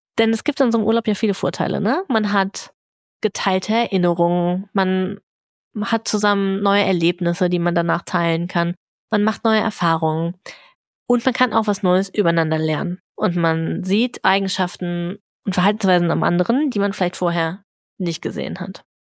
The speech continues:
Aber ein Urlaub hat auch negative Aspekte und das sind, diese negativen Aspekte führen bei vielen Familien und Paaren innerhalb eines Urlaubs ob's oft zu Streit und danach auch zu einer Trennung. Und ich glaube, dass viele von denen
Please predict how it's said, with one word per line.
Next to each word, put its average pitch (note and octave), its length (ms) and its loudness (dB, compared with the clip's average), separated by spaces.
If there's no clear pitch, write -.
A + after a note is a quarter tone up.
Aber A3 120 0
ein G3 40 -2
Urlaub B3 240 2
hat - 140 0
auch F3+ 120 2
negative E3+ 480 0
Aspekte - 500 -2
und G3 240 2
das G3 160 -2
sind, G#3 240 -2
diese G3 340 0
negativen G3 440 2
Aspekte F3+ 460 0
führen G3 460 -2
bei F3+ 100 -2
vielen A#3 260 0
Familien G#3 420 0
und F#3 120 -2
Paaren G#3 580 2
innerhalb G#3 280 4
eines F3+ 240 2
Urlaubs F3+ 520 0
ob's - 320 -2
oft - 280 -2
zu G3+ 100 -4
Streit G#3+ 420 0
und G3+ 60 4
danach F#3 280 0
auch F#3 140 -6
zu - 120 -4
einer E3+ 120 0
Trennung. E3 380 -2
Und G#3 60 0
ich - 140 -4
glaube, A3+ 340 4
dass G#3 180 0
viele A#3 360 0
von G3 240 0
denen F3+ 340 2